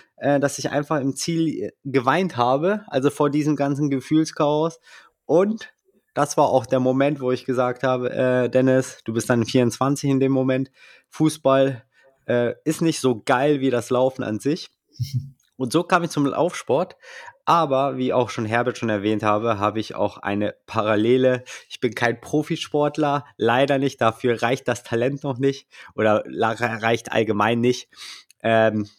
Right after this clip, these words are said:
Speaker 1: und hab ganz angefangen, hab mein Abitur gemacht, hab angefangen zu studieren und neben dem Studium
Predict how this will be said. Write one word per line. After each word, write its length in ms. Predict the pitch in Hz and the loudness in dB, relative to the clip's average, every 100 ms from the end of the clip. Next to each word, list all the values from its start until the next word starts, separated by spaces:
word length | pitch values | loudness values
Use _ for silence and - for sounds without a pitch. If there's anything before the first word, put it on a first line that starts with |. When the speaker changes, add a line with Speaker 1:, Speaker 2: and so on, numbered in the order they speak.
| _ - _ - | _ -20 _ -2
Speaker 1:
und 640 | 127 127 123 127 127 120 - | 4 6 6 6 4 0 -8
hab 360 | - 135 - - _ _ _ _ - | -4 -4 -4 -20 _ _ _ _ -6
ganz 240 | 139 180 - | -2 -2 -2
angefangen, 800 | 151 151 147 147 147 147 139 - _ _ _ | 0 0 0 -2 0 -2 -4 -8 _ _ _
hab 340 | - 120 127 | -10 -2 0
mein 160 | 131 120 | 2 0
Abitur 380 | 113 - - 196 | -2 -4 -4 -2
gemacht, 480 | 180 180 175 - _ _ - - | 2 0 0 -20 _ _ -20 -18
hab 320 | - 131 - _ _ | -4 -4 -4 _ _
angefangen 540 | - 135 139 - 120 - | -2 0 0 0 -4 -4
zu 120 | - | -8
studieren 720 | - - 120 113 151 214 214 | -8 -2 -2 2 4 4 2
und 360 | - 123 123 - | 0 0 0 0
neben 320 | 135 175 185 | 2 2 2
dem 160 | 147 131 | 0 -2
Studium 640 | - 156 180 160 160 170 | -2 0 0 2 0 0